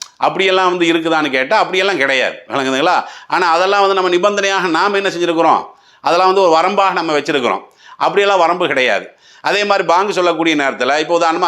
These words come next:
"ஹையால சலான்" இப்படிம்பாங்க, "ஹையால ஃபலா" இப்படிம்பாங்க. அந்த காலத்துல அப்படி திரும்பி இருக்கிறாங்க. ஏன் திரும்பி இருக்கிறாங்கன்னா, அந்த காலத்துல வந்து இந்த பாங்கு சொல்றது வந்து மைக்கில சொல்லல. இன்னைக்கு தானே அந்த மைக்கில எல்லாம் நம்ம சொல்லிட்டு இருக்கிறோம். அப்ப மைக்கில சொல்லும் பொழுது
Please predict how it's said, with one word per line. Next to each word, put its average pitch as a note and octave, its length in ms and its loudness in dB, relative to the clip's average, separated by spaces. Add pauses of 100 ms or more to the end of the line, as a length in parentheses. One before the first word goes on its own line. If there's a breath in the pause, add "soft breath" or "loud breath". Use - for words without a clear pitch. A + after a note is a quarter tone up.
"ஹையால D3+ 340 0
சலான்" C#3+ 300 0
இப்படிம்பாங்க, B2 500 -2
"ஹையால D3 340 0
ஃபலா" C3+ 280 0
இப்படிம்பாங்க. A#2+ 540 -2 (300 soft breath)
அந்த F3+ 240 -2
காலத்துல F#3 320 2
அப்படி F3 140 -4
திரும்பி F3+ 280 2
இருக்கிறாங்க. D3 440 0 (400 soft breath)
ஏன் F#3 220 0
திரும்பி F#3 240 0
இருக்கிறாங்கன்னா, E3+ 480 0
அந்த F3+ 220 -2
காலத்துல F3+ 520 2
வந்து F3+ 320 0
இந்த F3 200 0
பாங்கு F3+ 340 2
சொல்றது E3+ 400 2
வந்து E3+ 180 0
மைக்கில F3 360 2
சொல்லல. D3+ 520 0 (440)
இன்னைக்கு F3 360 -2
தானே F3+ 180 0
அந்த E3 220 0
மைக்கில E3 180 -2
எல்லாம் D#3 180 2
நம்ம D3+ 160 -2
சொல்லிட்டு C3 300 -2
இருக்கிறோம். A#2 460 2 (340 loud breath)
அப்ப C#3 220 0
மைக்கில G3 420 2
சொல்லும் F3+ 480 0
பொழுது C3 680 0